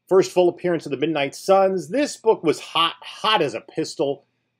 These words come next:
um, for a while and has cooled down since. Um, I probably got this in the poly bag,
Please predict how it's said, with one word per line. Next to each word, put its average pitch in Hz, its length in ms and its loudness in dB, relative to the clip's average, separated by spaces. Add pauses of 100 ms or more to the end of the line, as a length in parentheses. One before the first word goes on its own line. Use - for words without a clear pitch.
(140)
um, 117 400 -2
for 139 240 2
a 120 80 4
while 143 520 -2
and 131 140 -8
has 110 200 -10
cooled 170 360 0
down 131 300 0
since. - 600 -10 (120)
Um, 104 380 -8
I 117 160 -10 (340)
probably 196 420 0
got 143 220 0
this 135 180 -2
in 131 120 -4
the 107 60 -2
poly 139 360 -4
bag, 170 440 -2